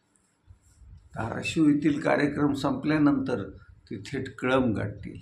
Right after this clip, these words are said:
कळंब येथील चितपूर कार्यक्रम आटपून कळंब शहरात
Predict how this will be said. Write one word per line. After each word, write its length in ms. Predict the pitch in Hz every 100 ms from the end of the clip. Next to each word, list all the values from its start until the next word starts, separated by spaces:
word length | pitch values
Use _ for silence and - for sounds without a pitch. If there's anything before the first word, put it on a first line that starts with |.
| - _ - - _ _ _ _ - -
कळंब 300 | 123 127 131
येथील 460 | - - 127 120 - _ - - - - - _ _ - _ _ _ _ - - _ _ - - _ _ _ _ _ _ _ _ _ _ _ _ - - _ - _ - -
चितपूर 460 | 113 - - 120 107
कार्यक्रम 600 | 127 117 123 127 123 123 - - _ -
आटपून 800 | - 160 - 196 123 92 90 - - - - - - - - -
कळंब 460 | 135 147 160 151 - - -
शहरात 540 | - 127 131 143 135